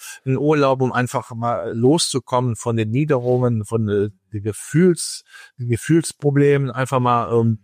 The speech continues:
frische Luft zu haben. Ist interessant, dass die Deutschen dann viel sparen, aber nicht am Urlaub. Ja, dass sie einfach, die wollen einfach mal diese, diese eine oder zwei Wochen Pause haben,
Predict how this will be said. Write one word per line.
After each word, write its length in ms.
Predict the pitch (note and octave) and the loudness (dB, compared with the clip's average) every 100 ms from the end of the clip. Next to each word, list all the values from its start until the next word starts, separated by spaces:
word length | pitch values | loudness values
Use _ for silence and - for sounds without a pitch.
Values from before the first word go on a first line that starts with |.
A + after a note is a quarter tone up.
| _ _ | _ _
frische 340 | - D3 B2+ | -2 0 2
Luft 280 | A#2+ F#3 - | 2 0 -2
zu 160 | A#2 | -2
haben. 160 | G2 G2 | 0 0
Ist 100 | A2+ | -2
interessant, 500 | C#3+ C#3 - D3 D#3 | -2 -2 -2 -2 0
dass 120 | B2+ | -2
die 120 | A#2+ | -2
Deutschen 360 | A2 A2+ B2 C#3+ | 0 2 2 0
dann 100 | C3 | -4
viel 220 | - C3 | 0 -2
sparen, 320 | - - A2+ | 0 0 2
aber 100 | B2 | 2
nicht 120 | B2+ C3 | 2 2
am 100 | C3 | 2
Urlaub. 340 | F3+ D#3+ E2+ - - - - | 2 2 -2 -8 -20 -18 -4
Ja, 180 | G#2+ B2 | -2 -2
dass 160 | A#2 | -4
sie 60 | - | -2
einfach, 160 | A#2+ | -2
die 120 | B2 A#2 | -2 -2
wollen 140 | C#3+ | 0
einfach 220 | C3+ C3+ | 0 0
mal 160 | C3 B2 | 0 0
diese, 240 | A#2 A#2+ | 2 0
diese 280 | A2 A2 A#2 | 0 -2 0
eine 200 | B2 C#3+ | 2 2
oder 100 | B2 | 0
zwei 300 | - B2+ B2 | 0 0 2
Wochen 180 | B2 A#2+ - | 0 -6 -8
Pause 480 | - C3+ C3 C3+ D3 | -4 2 2 4 2
haben, 300 | D3 D3+ D3+ | 2 2 0